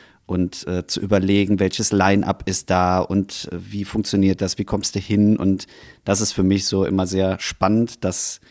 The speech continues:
quasi das ganze Rekonstrui-, oder konstruieren, nicht rekonstruieren, sondern das Konstruieren des Ablaufes des Abends. Und, äh, dann bin ich immer sehr damit beschäftigt, wenn es dann nicht so eintritt, weil das ist logisch, dass es dann so nicht eintritt.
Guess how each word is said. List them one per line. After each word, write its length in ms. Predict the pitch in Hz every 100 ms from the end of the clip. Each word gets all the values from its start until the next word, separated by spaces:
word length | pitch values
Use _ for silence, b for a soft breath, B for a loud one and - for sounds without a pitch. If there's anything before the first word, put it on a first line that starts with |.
| b b b b
quasi 220 | - 92 95
das 180 | 90
ganze 360 | - 98 104 92
Rekonstrui-, 720 | 113 - 104 - - 82 -
oder 400 | 76 92 90 90 _ _ -
konstruieren, 680 | 123 147 - 123 127 127
nicht 220 | 95 92 98
rekonstruieren, 720 | 101 113 107 - 107 110 107
sondern 200 | 104 95
das 100 | -
Konstruieren 720 | 110 127 - 110 110 110 101
des 380 | 95 - - 101 -
Ablaufes 640 | 117 - 120 127 - 113 -
des 220 | 98 -
Abends. 480 | 98 113 143 - B B B B B B _
Und, 440 | 104 101 104 -
äh, 200 | 101 98
dann 180 | 98 110
bin 120 | 135
ich 120 | 131 120
immer 180 | 113
sehr 220 | 101 120 151
damit 240 | 135 135
beschäftigt, 540 | - - 120 - -
wenn 100 | 110
es 100 | 104
dann 200 | - 104
nicht 320 | 131 214 - -
so 200 | 104 -
eintritt, 640 | 92 92 - 123 - -
weil 240 | 92 92 87
das 200 | 95 90
ist 160 | -
logisch, 360 | 147 156 90 -
dass 140 | 90
es 120 | 87 -
dann 260 | 87 85
so 220 | 110 95
nicht 300 | 90 92 -
eintritt. 480 | 92 92 - 139 -